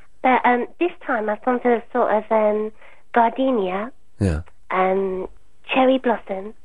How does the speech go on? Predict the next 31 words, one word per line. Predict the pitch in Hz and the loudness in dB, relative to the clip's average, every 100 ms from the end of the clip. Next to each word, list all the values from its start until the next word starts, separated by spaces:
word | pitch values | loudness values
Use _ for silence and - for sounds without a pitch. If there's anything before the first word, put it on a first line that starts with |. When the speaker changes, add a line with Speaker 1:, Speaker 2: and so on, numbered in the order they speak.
| - | -4
Speaker 2:
Oh, | 107 | -2
yeah. | 143 98 85 | 0 -4 -6
Speaker 1:
and | 190 196 | -4 -2
vanilla. | 202 208 202 170 165 - - | 0 2 2 0 -6 -12 -2
Speaker 2:
Oh, | 113 160 | 0 2
yeah. | 190 85 - | 0 -4 0
Speaker 1:
And | 208 | 4
it's | 202 - 214 | 4 0 -4
lovely. | 240 277 302 277 214 190 170 - - - - | 2 6 6 2 -4 -6 -6 -14 -18 -12 -2
And | 226 | 0
they've | 240 226 - | 0 -2 0
started | 277 277 262 | 2 2 -2
to | - - | -4 0
do | 254 | 0
this | 240 - | 0 2
new | 269 254 | 2 4
thing | - 233 175 196 | 4 4 2 -2
Speaker 2:
Yeah. | 208 | 2
Speaker 1:
where | 220 214 214 - - - - | 4 4 2 -4 -18 -6 2
on | 233 | 2
the | 233 - | 2 -2
front | - 285 285 - | 0 2 2 -2
of | 247 | -2
the | 233 | 2
bottle, | 277 294 - 180 180 - | 4 2 0 -8 -8 -6
'cause | 202 | 0
they're | 220 247 | 4 6
all | 262 | 6
individuals, | 240 226 220 - 180 175 | 4 2 0 -2 -2 2
obviously, | 214 196 - 160 156 - | 0 0 -8 -8 -8 -2
Speaker 2:
Yeah. | 104 73 | -2 -2